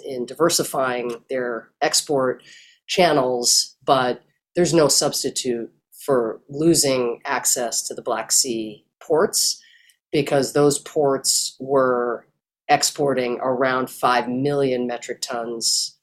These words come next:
of grains to the wider world. More supply means, and the same demand means lower prices, but very specifically,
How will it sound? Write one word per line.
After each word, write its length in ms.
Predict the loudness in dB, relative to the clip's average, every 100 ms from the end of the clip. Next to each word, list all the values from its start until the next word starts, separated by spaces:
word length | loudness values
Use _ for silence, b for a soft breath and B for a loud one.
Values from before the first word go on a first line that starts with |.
| _
of 200 | -2 -2
grains 920 | -2 0 0 -2 -4 -2 0 0 -2 _ _ _ 0
to 180 | 4
the 100 | 6
wider 340 | 6 6 4 0
world. 420 | 0 0 -2 -2 -10 _ _ 4
More 180 | 4
supply 680 | 6 2 2 2 4 2 -2 _ _ -2
means, 720 | 0 2 0 0 0 -4 -14
and 120 | -8
the 20 |
same 200 | -4 -4
demand 360 | 0 2 2 4
means 240 | 2 2
lower 240 | 2 2 2
prices, 580 | 2 2 4 2 0 B B B -2
but 160 | 2
very 180 | 6 6
specifically, 1120 | 4 2 0 0 0 -4 -2 -2 -2 -4 -8